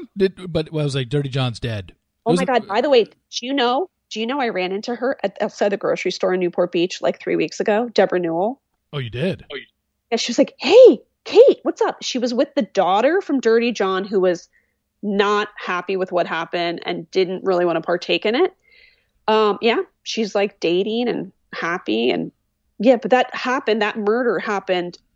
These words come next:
Speaker 2: about a half a mile down the street from me.
Speaker 1: Wow. You're,
Speaker 2: Isn't
Speaker 1: like,
Speaker 2: that
Speaker 1: right,
Speaker 2: crazy?
Speaker 1: you're, you're, like, right in the center of things there, Kate. My gosh.
Speaker 2: I know.
Speaker 1: <laughs>
Speaker 2: I know. It's crazy.
Speaker 1: No, you've built up some, you've built up some great contacts in that, especially in the Real Housewives world. But, um,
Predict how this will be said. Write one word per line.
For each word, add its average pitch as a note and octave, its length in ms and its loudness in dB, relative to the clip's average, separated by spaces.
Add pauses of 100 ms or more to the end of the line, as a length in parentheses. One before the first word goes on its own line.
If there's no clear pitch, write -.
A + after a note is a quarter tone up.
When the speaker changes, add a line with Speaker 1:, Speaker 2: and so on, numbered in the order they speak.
(320)
Speaker 2:
about F#3+ 200 -2
a F3+ 40 -8
half - 340 -8
a G#3+ 40 -6
mile F#3 200 -4
down F3 140 -4
the E3 80 -8
street - 240 -8
from D#3 120 -8
me. - 180 -12 (1500)
Speaker 1:
Wow. E2+ 340 -16 (140)
You're, E3+ 180 -6
Speaker 2:
Isn't C3 120 -4
Speaker 1:
like, B3 80 2
Speaker 2:
that C4 40 0
Speaker 1:
right, D3+ 100 -4
Speaker 2:
crazy? A3 240 2
Speaker 1:
you're, E4 100 -2
you're, G3+ 120 -4
like, C#3 100 -6
right D#3+ 140 -4
in D3+ 60 -12
the C3+ 80 -8
center D3 300 -6
of G2+ 60 -14
things F#2 280 -18
there, E2 240 -16
Kate. F2+ 220 -18 (500)
My C3+ 120 -16
gosh. G#2 640 -12
Speaker 2:
I A3+ 180 -4
know. A#3+ 500 -6
Speaker 1:
<laughs> - 60 -14
Speaker 2:
I G#3+ 160 2
know. C#4+ 140 2 (380)
It's - 100 -20
crazy. F4 600 2
Speaker 1:
No, F#3 140 -8
you've D#3+ 160 -8
built A3+ 220 -2
up F3+ 120 -2
some, D#3+ 180 -6
you've G3 180 -8
built G#3 200 0
up D#3 120 -4
some B2+ 160 -10
great C#3 420 -6
contacts B2 720 -8
in A#2 220 -8
that, G#2+ 300 -8
especially C#3+ 320 -6
in A2+ 60 -6
the G#2+ 80 -10
Real A2+ 140 -8
Housewives A2 460 -12
world. G2 280 -12
But, F#2 260 -16
um, F#2 340 -12